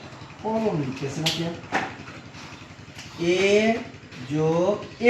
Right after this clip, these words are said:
আর এর মান, এ আর এর মান থ্রি বাই সেভেন যোগ, তারপরে এ আর স্কয়ার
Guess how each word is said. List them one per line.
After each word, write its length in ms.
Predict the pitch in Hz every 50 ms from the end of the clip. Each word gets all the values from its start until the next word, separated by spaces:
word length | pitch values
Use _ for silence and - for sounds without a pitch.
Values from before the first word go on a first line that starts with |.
| 240 220
আর 80 | 196 180 175
এর 80 | 156 147
মান, 140 | 135 127 117 - - - - - - - - - - - 202
এ 20 | 208 208
আর 60 | 202
এর 60 | 202 196
মান 100 | 185 180 165 -
থ্রি 120 | - 185 180 180
বাই 100 | 185 175 180 - - 170
সেভেন 460 | 170 165 156 165 175 185 190 208 226 240 240 - - - - - - - - - - - - - 120 -
যোগ, 340 | 143 156 160 170 185 208 233 233 - - - - - - - - - - - - - - - - - - -
তারপরে 340 | - 175 185 - 233 233 240 233
এ 60 | 226 214
আর 80 | 208 - -
স্কয়ার 260 | - 208 190 190 190